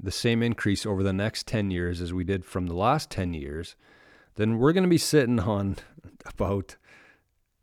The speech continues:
sixty-five plus million dollars worth of purchasing power, which should get us a pretty damn nice golf course. In fact, I think, again,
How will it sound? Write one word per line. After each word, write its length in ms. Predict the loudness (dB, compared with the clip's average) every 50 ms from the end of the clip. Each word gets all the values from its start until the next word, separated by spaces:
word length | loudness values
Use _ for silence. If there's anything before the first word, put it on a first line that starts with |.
| _ _ _ _ _ _
sixty-five 1300 | -12 -10 -8 -4 -2 -4 -4 -4 -2 0 2 2 2 2 0 -2 -4 2 4 6 6 6 4 2 0 -4
plus 360 | -6 -2 -2 -2 -2 -2 -4
million 380 | -4 -2 -2 -2 -2 -2 -2
dollars 380 | -2 -2 -2 -2 -2 -4 -4 -6
worth 220 | -8 -8 -8 -8
of 120 | -10 -10 -8
purchasing 460 | -6 -6 -6 -6 -6 -10 -10 -10 -12
power, 420 | -12 -10 -10 -8 -8 -8 -10 -14 _ _ -20 -20 -20 -18 -6
which 140 | -4 -2 -2
should 320 | 0 2 4 4 4 6
get 140 | 6 6 6
us 160 | 4 2 0
a 20 | -4
pretty 260 | -2 0 2 2 2
damn 240 | 0 -2 -4 -2 -4
nice 180 | -4 -6 -8 -8
golf 280 | -10 -10 -10 -10 -12
course. 360 | -12 -14 -14 -14 -16 -18 -20 _ _ _ _ _ -20 -20 -20 -18 -8 -6
In 80 | -6
fact, 320 | 0 4 4 4 4 4 4
I 80 | 2
think, 400 | 4 2 2 0 0 0 -4 -12 _ _ _ _ _ _ -12
again, 440 | -12 -10 -6 -6 -6 -6 -6 -8